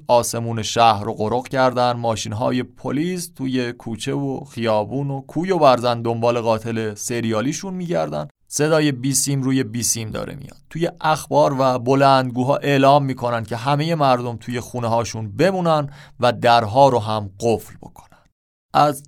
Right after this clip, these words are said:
چند ساعت قبلش انگار اون تاج و تخت مرگ و دوره سلطنت ترس و وحشت مورین دیگه داره فرو می‌ریزه. با یه اشتباه این قاتل ممکنه گیر بیفته. مردی که مظنون بود به قتل،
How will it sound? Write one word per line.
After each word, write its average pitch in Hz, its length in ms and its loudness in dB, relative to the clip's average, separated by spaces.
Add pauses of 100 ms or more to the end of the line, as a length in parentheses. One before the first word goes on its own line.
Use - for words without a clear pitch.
چند 147 340 0
ساعت 123 380 -2
قبلش 127 480 0
انگار 120 580 2 (140)
اون 120 300 -6
تاج 117 420 0
و 110 60 -6 (100)
تخت 135 400 -4
مرگ 120 560 -2
و 120 280 -4 (200)
دوره 120 600 -2
سلطنت 120 800 -4
ترس 117 340 0
و 113 40 -4
وحشت 113 460 0
مورین 120 500 -2
دیگه 131 200 0
داره 120 200 0
فرو 110 400 -6
می‌ریزه. - 420 -16 (500)
با 135 280 2
یه 180 280 0
اشتباه 160 600 2
این 156 220 -6
قاتل 135 320 4
ممکنه 120 460 -2
گیر 107 360 -4
بیفته. - 400 -16 (480)
مردی 139 440 4
که 135 120 -8
مظنون 127 640 2
بود 123 240 -6
به 117 100 -6
قتل، 143 560 0